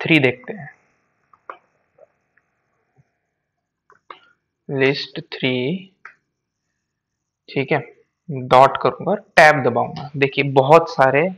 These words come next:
आपको methods मिलेंगे। मैंने most of the methods cover कर दी है आपके, आप बाकी के copy,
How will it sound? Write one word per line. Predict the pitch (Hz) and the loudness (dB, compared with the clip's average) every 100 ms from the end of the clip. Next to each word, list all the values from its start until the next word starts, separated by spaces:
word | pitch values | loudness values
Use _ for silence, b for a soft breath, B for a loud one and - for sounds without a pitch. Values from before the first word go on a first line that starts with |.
| _ _ _ _ _ - | _ _ _ _ _ -6
आपको | - - 160 | -6 -2 -2
methods | 139 127 127 139 | -2 -2 -6 -8
मिलेंगे। | 196 196 - - _ _ - | -12 -12 -14 -18 _ _ -10
मैंने | 135 139 160 | 0 2 4
most | 151 151 - | 4 2 2
of | 165 160 | 0 0
the | |
methods | 165 156 156 - - | -2 0 -2 -2 0
cover | 139 139 139 | 2 2 0
कर | - | -6
दी | 127 123 | -6 -4
है | 123 120 | -4 -6
आपके, | - - 175 196 _ _ _ _ _ _ _ _ | -6 -8 -10 -10 _ _ _ _ _ _ _ _
आप | - 147 139 | 2 2 4
बाकी | 127 143 135 | 2 2 0
के | 147 | 0
copy, | 143 127 - 131 127 | 4 2 2 -2 -2